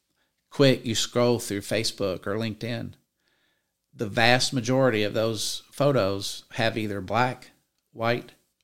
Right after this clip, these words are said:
or gray. If you're scrolling through all of a sudden, I remember we did Amy's, uh, I used the yellow on some of hers.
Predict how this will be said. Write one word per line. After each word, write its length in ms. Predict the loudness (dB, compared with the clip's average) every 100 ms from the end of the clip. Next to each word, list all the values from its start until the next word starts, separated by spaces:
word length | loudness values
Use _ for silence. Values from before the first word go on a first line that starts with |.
| -8
or 100 | -6
gray. 300 | -4 -4 -6 -16 _ _ _ _ _ _ _ _ _ _ _ _ _ _ _ _
If 160 | -8 -2
you're 100 | 0
scrolling 440 | 2 2 4 2
through 200 | 2 2
all 120 | 2
of 80 | 0
a 40 |
sudden, 300 | 0 2 4
I 60 | 4
remember 320 | 4 2 0
we 140 | -2 -2
did 200 | -2 0
Amy's, 640 | 0 -2 -4 -6 -8 -12 _ _ _ _
uh, 240 | -10 -8 -2
I 100 | -2
used 280 | 0 0 -2
the 80 |
yellow 400 | -2 0 -2 -6 -12 _
on 120 | -10
some 220 | -8 -6
of 60 | -6
hers. 340 | -8 -10 -12